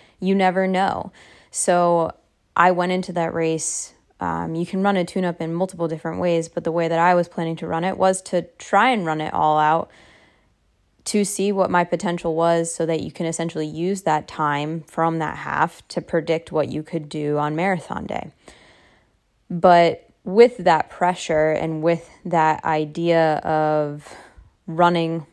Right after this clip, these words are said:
at my hardest, but also being on tired legs, I definitely had a mental block going into that race, and,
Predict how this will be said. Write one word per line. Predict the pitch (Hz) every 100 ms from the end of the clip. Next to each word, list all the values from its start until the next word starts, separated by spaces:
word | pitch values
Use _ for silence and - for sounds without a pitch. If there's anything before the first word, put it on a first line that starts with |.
| _ -
at | 160
my | 156 151
hardest, | 156 151 147 156 - - -
but | -
also | 165 - 165
being | 160 156
on | 151 151
tired | 160 151 151 151
legs, | 147 147 147 - - - _ _ _ _ _ _ _ -
I | 170
definitely | 175 185 202 202 196
had | 180
a | 170
mental | 160 156 160 160
block | 151 143 - -
going | 160 156 151
into | 147 156
that | 151 143 151
race, | 147 151 -
and, | 156 151 151